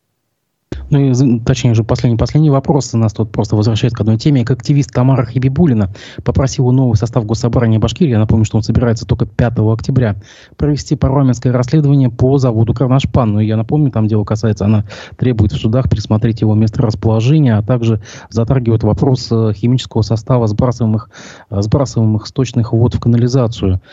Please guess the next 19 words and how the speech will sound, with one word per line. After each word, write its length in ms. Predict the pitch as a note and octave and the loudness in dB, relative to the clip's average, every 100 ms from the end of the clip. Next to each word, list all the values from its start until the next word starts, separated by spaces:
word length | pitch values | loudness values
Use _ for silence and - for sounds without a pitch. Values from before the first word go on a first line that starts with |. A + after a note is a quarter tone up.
| - - | -20 -6
Там 140 | A2+ A2+ | -2 0
есть 220 | A2+ - | 0 0
некоторые, 500 | G#2+ - A2+ G#2 G2+ | 0 0 -2 0 -2
э, 300 | G2+ G2+ G2 | -4 -2 0
вопросы, 640 | G2+ G#2 D3 A2 - F#2 - | 0 0 0 0 -2 -4 -6
точнее, 280 | - G2 F#2+ | -8 -4 -2
большие 260 | G#2 C3 | 0 0
даже 180 | G2+ F#2 | 2 2
вопросы. 520 | F#2 - G#2 - F#2 - - - - - - - - - - - | 2 0 -2 -2 -8 -10 -20 -18 -18 -18 -20 -20 -20 -20 -20 -16
На 260 | - A#2 D3 | -4 0 2
ваш 260 | D#3 C#3 A#2 | 2 0 0
взгляд, 380 | A#2 B2 A2 A#2 | 0 0 0 2
имеет 260 | F3 F3+ | 2 2
смысл 260 | D3+ C#3+ A#2 | -2 0 0
вообще 200 | - B2+ | 0 0
за-, 220 | A2+ A2+ | 0 -2
за-, 220 | G#2 A#2+ | 0 0
затрагивать 460 | A#2 B2 C3 A#2 - | 0 0 0 0 0
тему 240 | A2+ G#2 | 0 -2